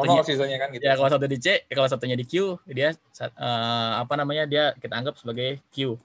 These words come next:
Speaker 1: Tapi kalau misalnya dia nol nol, itu di-, kita anggap sebagai S. Jadi dengan menggunakan, eh, jumlah variabel dikurangi satu, itu udah bisa
Speaker 2: Hmm.
Speaker 1: menyimpan informasi dari tiga itu gitu. Jadi
Speaker 2: Oke,
Speaker 1: cu-,
Speaker 2: oke.
Speaker 1: cukup, cukup min satu.
Speaker 2: Oke, oke.
Speaker 1: So-,
Speaker 2: Makasih,
Speaker 1: soalnya kalau
Speaker 2: makasih
Speaker 1: misalnya
Speaker 2: banyak,
Speaker 1: kita,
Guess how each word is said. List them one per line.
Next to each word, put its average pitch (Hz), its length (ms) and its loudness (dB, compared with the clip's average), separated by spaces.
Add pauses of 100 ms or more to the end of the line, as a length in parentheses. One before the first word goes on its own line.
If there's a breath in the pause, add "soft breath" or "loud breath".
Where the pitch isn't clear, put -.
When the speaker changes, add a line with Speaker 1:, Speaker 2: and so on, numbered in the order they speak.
(160 soft breath)
Speaker 1:
Tapi 156 160 -6
kalau 165 160 4
misalnya 147 240 0
dia 131 160 2
nol 160 180 2
nol, 147 320 -2
itu 117 220 -4 (120)
di-, 131 120 -14
kita 127 240 -8
anggap 139 120 -6
sebagai 123 280 -4
S. 117 140 -2
Jadi 147 180 -4 (420 soft breath)
dengan 135 300 0
menggunakan, 135 440 2 (100)
eh, 120 540 -4
jumlah 127 260 0
variabel 123 500 0
dikurangi 120 360 -4
satu, 139 280 -2 (300)
itu 165 400 -2
udah 143 180 -2
bisa 131 240 -4
Speaker 2:
Hmm. 147 180 -4
Speaker 1:
menyimpan 131 760 -4
informasi 127 380 -6
dari 120 160 -6
tiga 117 200 -6
itu 120 220 -8
gitu. 113 260 -12 (400)
Jadi 120 140 -10
Speaker 2:
Oke, 139 160 6
Speaker 1:
cu-, 143 100 -4
Speaker 2:
oke. 120 140 0
Speaker 1:
cukup, 113 200 -4 (380)
cukup 135 220 -6
min 135 100 -4
satu. 127 320 -4 (800)
Speaker 2:
Oke, 120 220 -6
oke. 120 180 -4
Speaker 1:
So-, - 80 -18
Speaker 2:
Makasih, 127 140 -6
Speaker 1:
soalnya 151 160 2
kalau 196 100 4
Speaker 2:
makasih 185 100 0
Speaker 1:
misalnya 165 220 2
Speaker 2:
banyak, 160 100 -2
Speaker 1:
kita, 147 160 0